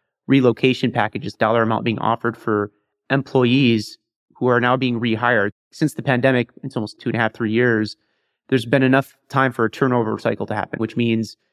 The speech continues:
you get laid off, you're getting rehired. Well, a lot of those folks getting laid off are folks who've actually moved,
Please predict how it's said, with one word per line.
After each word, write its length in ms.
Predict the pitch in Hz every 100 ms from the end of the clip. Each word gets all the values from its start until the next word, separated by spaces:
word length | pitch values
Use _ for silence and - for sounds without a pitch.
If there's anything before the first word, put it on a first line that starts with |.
| _ -
you 80 |
get 160 | 123 110
laid 140 | 127
off, 180 | 143 151
you're 60 | 139
getting 200 | 131 123
rehired. 600 | 120 113 151 123 107 - _ _ _
Well, 100 | 139
a 20 | 147
lot 120 | 208
of 40 |
those 160 | 339 165
folks 360 | - 170 - -
getting 340 | 147 131 113 -
laid 180 | 135 135
off 360 | 151 123 - _
are 280 | 139 127 123 _
folks 300 | - 165 -
who've 240 | 165 160 - -
actually 280 | 170 165
moved, 440 | 143 196 131 -